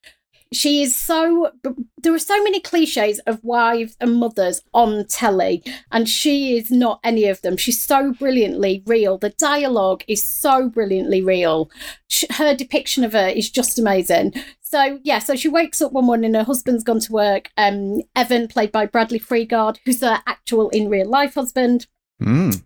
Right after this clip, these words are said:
Speaker 1: And he goes to work one day and completely disappears. Season one was very concerned with, um, where the fuck has he gone? And season two, and she had to take over the law firm, and it was all about kind of her adjusting to this new life while the mystery of where he was gone,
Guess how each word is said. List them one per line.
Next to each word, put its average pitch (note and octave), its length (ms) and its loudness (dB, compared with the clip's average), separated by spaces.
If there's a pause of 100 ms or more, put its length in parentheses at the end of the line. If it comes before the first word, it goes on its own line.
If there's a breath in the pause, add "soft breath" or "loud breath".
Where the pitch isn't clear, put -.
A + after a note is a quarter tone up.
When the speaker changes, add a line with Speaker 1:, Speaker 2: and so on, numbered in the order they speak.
Speaker 1:
And A#3+ 200 0
he C4+ 120 -8
goes A#3+ 280 0
to - 120 -8
work A#3 180 2
one G#3+ 120 -6
day G3+ 280 0
and G#3 260 -4
completely A3 520 0
disappears. G3 680 -2 (340 loud breath)
Season C#4 380 0
one C4+ 260 2
was B3 160 0
very A#3 300 0
concerned G#3 680 -2
with, F#3+ 460 0 (100)
um, F#3 360 0
where G#3+ 200 2
the F#3+ 100 -6
fuck - 220 -6
has F#3+ 120 -4
he F3+ 80 0
gone? G#3 320 2 (560 loud breath)
And G#3+ 500 -2
season A3+ 420 0
two, D4 180 0
and A3+ 140 2
she - 60 0
had - 120 -4
to - 80 -6
take A#3+ 260 -2
over G#3+ 240 -2
the G3+ 100 -8
law C4+ 260 2
firm, B3+ 360 0
and G#3 240 -2
it G#3+ 120 2
was G#3 140 -4
all G#3+ 160 2
about G#3 240 0
kind G#3+ 160 -2
of G3+ 100 -8
her A3 200 2
adjusting G#3 400 -2
to G#3+ 100 -8
this G3+ 180 -8
new G#3+ 240 2
life G3 400 0
while G3+ 240 2
the G3 100 -4
mystery G3+ 500 0
of F#3+ 160 -4
where F#3+ 180 2
he G3 180 -4
was F#3+ 220 -2
gone, F#3+ 420 0